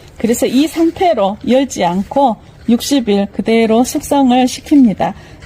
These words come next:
그리고 이제, 음, 한 이 주 정도 되면 장물이 조금 달아요.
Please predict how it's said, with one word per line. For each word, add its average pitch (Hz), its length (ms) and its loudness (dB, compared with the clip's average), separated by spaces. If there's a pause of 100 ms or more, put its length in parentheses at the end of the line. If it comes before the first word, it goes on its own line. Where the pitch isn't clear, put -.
(120)
그리고 262 260 0
이제, 226 380 0 (420)
음, 202 100 0
한 254 280 4
이 302 180 0
주 320 140 -2
정도 262 280 0
되면 202 520 2
장물이 208 840 2 (260)
조금 247 280 2
달아요. 196 680 0